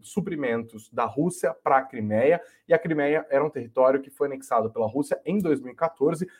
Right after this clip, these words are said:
a mesma Rússia que agora anexou alguns territórios que, pela comunidade internacional, pertencem à Ucrânia. O Putin classificou o episódio da ponte como um ataque terrorista contra uma infraestrutura civil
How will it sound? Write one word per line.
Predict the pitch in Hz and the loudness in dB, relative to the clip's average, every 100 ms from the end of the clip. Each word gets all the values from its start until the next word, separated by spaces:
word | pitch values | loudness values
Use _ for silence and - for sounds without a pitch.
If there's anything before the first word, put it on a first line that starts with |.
| - | -4
a | 123 | 0
mesma | 127 160 | 2 0
Rússia | 131 151 156 | 0 0 0
que | 147 | 0
agora | 117 120 143 | 4 4 4
anexou | 139 143 - 127 | 0 -6 0 2
alguns | 120 135 | 0 -6
territórios | 139 117 113 117 123 143 | -6 -4 2 4 4 -2
que, | - 151 - - _ _ 113 110 | -4 -2 -4 -6 _ _ -16 4
pela | 147 127 | 6 6
comunidade | 117 131 113 107 | 4 0 2 2
internacional, | 107 123 127 131 208 165 135 | 0 -2 -2 0 2 4 4
pertencem | - 165 - 123 131 151 - - - | 4 -4 -6 -8 -4 -6 -6 -14 4
à | 147 | 6
Ucrânia. | 175 - - - - _ _ | 6 4 -4 -4 -16 _ _
O | 139 | -2
Putin | 139 214 214 | 6 6 6
classificou | 165 156 156 156 156 | 0 0 0 6 12
o | 151 | 12
episódio | 151 131 127 123 | 10 2 2 2
da | 120 | -2
ponte | 117 - 190 175 - | -2 2 4 4 0
como | - 160 | 2 4
um | 196 202 | 2 2
ataque | 160 - 113 110 127 | -2 0 0 0 -2
terrorista | 135 127 202 175 135 135 - | -2 2 4 4 0 -2 -4
contra | - 135 143 143 | -4 -4 -4 -2
uma | 131 165 | -2 -2
infraestrutura | 226 208 185 160 - 117 127 | -4 -6 -8 -12 -10 -6 -6
civil | 135 135 107 147 | -4 -6 0 0